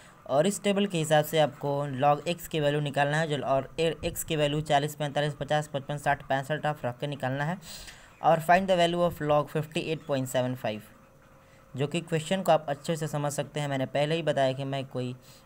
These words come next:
बीसीए का स्टूडेंट नहीं हूँ। और करके है, apply Gauss's backward formula to find the value of one point zero six raised to nineteen if one point zero six raised to ten is equal to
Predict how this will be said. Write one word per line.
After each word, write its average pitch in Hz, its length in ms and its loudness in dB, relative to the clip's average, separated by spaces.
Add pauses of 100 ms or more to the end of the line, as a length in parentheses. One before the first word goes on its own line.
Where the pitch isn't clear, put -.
(120)
बीसीए 135 360 -4
का 147 180 0
स्टूडेंट 131 400 -4
नहीं 123 200 -4
हूँ। 110 120 -8 (580)
और 170 240 8
करके 170 220 2
है, 151 160 6
apply 160 200 4 (160)
Gauss's 165 400 0 (240)
backward 147 480 2
formula 143 400 2
to 147 140 -8
find 156 220 2
the 151 100 -2
value 135 320 0
of 131 200 -2 (380)
one 156 240 2
point 139 380 0
zero 147 220 2
six 156 440 -6 (420)
raised 156 280 -2
to 147 120 -2
nineteen 143 440 0
if 147 120 -6 (100)
one 156 200 2
point 143 240 0
zero 147 220 0
six 156 220 -8 (100)
raised 135 180 -6
to 135 160 -6
ten 147 160 0
is 131 80 -6
equal 139 260 -6
to 139 100 -4